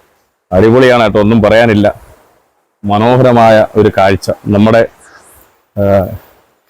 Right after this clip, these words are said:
എന്താ, ഗ്രീൻ മെഡിറ്റേഷൻ ചാനലിൻ്റെ കാഴ്ചയെ നമ്മൾ എപ്പോഴും പറയും മനോഹരമായ കാഴ്ചയെന്ന്. അതുപോലെ തന്നെയാണ്,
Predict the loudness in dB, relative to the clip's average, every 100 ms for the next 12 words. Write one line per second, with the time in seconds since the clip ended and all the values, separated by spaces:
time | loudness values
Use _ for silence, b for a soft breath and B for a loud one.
0 | _ _ -2 0 0 -2 B B B -4
1 | 0 2 2 2 0 0 0 0 0 0
2 | -2 -4 _ _ _ _ _ -2 0 0
3 | 0 0 0 -2 -2 0 2 0 0 -2
4 | -2 0 0 0 0 0 0 0 0 0
5 | 0 0 -4 -8 -20 -20 -20 -8 -2 2
6 | 2 2 0 0 0 -2